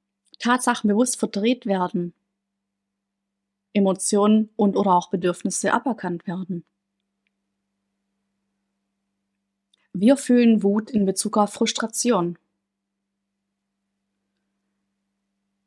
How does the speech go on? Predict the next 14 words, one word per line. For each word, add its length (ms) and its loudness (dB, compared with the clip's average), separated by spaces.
Wut 300 2
kann 360 2
aus 300 2
Frustration 720 -2
entstehen, 720 -4
wenn 440 -2
wir 540 0
das 160 -14
Gefühl 380 -2
haben, 520 2
dass 580 -4
eben 360 0
Wünsche, 380 2
Bedürfnisse 1000 0